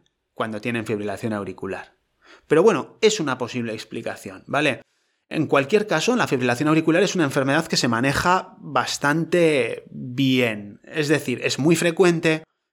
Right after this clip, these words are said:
pero no es muy maligna. En el otro extremo,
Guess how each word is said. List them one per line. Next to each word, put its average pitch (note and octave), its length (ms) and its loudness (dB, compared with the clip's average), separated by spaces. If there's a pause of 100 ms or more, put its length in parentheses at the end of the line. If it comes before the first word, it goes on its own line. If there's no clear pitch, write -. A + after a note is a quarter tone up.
pero B2 180 4
no C3+ 140 0
es A#2+ 100 -2
muy C3 220 4
maligna. G#2 600 -4 (1400)
En D#3 100 2
el D#3 100 4
otro A#3+ 180 4
extremo, G3+ 680 0